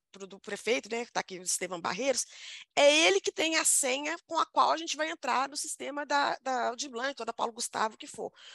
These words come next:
Qualquer pessoa que acessar a internet pode fazer isso, viu, gente? Isso não é só a gente, é, que faz, é, direto aqui da plataforma, não. Qualquer pessoa pode fazer, eu não criei link nenhum. Então, a primeira coisa que todo mundo vai fazer, gente, dever de casa, entrou na plataforma Mais Brasil e descobrir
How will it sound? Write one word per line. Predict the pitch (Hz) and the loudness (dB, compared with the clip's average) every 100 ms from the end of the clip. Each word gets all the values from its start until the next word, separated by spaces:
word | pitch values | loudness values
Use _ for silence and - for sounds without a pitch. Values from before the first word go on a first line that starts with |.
| - _ | -20 _
Qualquer | 339 392 - 381 440 508 | 4 4 4 6 6 6
pessoa | 453 - - 320 330 | 4 4 4 2 2
que | 277 | 0
acessar | - 277 262 | -2 0 -2
a | |
internet | 254 240 233 - | 0 -2 -2 -4
pode | 262 | -6
fazer | 285 269 311 | -6 -6 -4
isso, | 220 - | -4 -6
viu, | 247 302 | -6 -6
gente? | 196 - - - - _ _ _ | -6 -4 -4 -4 -6 _ _ _
Isso | - 240 269 | -4 -2 0
não | 285 | 0
é | |
só | 294 320 | 0 2
a | |
gente, | 330 285 - 285 - - | 2 2 -2 -4 -6 -2
é, | 220 190 139 131 135 | 0 2 0 -2 -8
que | - | -14
faz, | - - - - - - _ _ _ - | -6 -4 -2 -2 -4 -8 _ _ _ -10
é, | 135 | -6
direto | 180 220 214 233 | -2 2 2 0
aqui | 233 | -6
da | 226 | -10
plataforma, | 214 214 233 214 | -10 -10 -10 -10
não. | 202 | -4
Qualquer | 277 - 339 415 | -4 2 6 6
pessoa | - 392 - 311 311 | 6 2 2 0 0
pode | 311 | -2
fazer, | 294 226 | -4 -4
eu | 220 | -6
não | 233 | -6
criei | 269 269 | -4 -2
link | 277 302 320 | -2 -4 -6
nenhum. | 349 440 277 254 _ - - _ | -6 -4 -6 -8 _ -20 -20 _
Então, | 320 | 0
a | |
primeira | 349 339 440 508 | 0 2 6 6
coisa | - 381 370 | 6 2 2
que | - | 0
todo | 381 494 427 | 2 4 2
mundo | 415 | 0
vai | 349 | 0
fazer, | 339 254 262 294 - | 0 0 4 4 4
gente, | 220 208 - | 0 -2 0
dever | 240 226 277 | 0 2 2
de | 427 | 2
casa, | - 254 208 180 - | 2 4 2 0 -8
entrou | 247 - 262 339 | -10 -4 -2 0
na | 359 | 0
plataforma | 349 320 311 302 277 | 0 0 -4 -6 -6
Mais | 269 | -4
Brasil | 247 233 262 294 | 0 0 -2 -6
e | |
descobrir | - 294 262 | -6 -4 -4